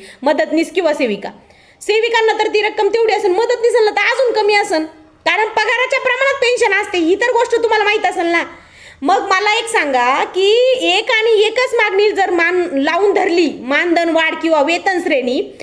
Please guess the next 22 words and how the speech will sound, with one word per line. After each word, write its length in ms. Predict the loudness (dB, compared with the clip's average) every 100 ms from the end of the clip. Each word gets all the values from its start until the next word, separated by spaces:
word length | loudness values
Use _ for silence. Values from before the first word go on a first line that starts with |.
| -20 -6 -2
तर 100 | 0
आपला 600 | 0 0 0 0 0 0
पगार 280 | 0 0
हा 280 | 0 2 2
आपोआप 360 | 2 0 0 0
वाढणार 360 | 0 2 2
आहे, 80 | 2
मानधन 480 | 2 0 0 0 -2 -2
आपोआप 380 | -4 0 -2 0
वाढणार 360 | 0 0 0 2
आहे. 180 | 0 -4 -12 -14 -4
त्याचा 280 | -2 0 0
परिणाम 400 | 0 0 2 2
असा 340 | 0 2 2
होतो 300 | 2 0 0
की 100 | 2
आपलं 360 | 0 2 2 0 0 0 2
पेन्शन 460 | 0 0 0 0 2
पण 60 | 2
वाढणार 380 | 2 2 2 2
आहे 220 | 2
ना. 60 | 0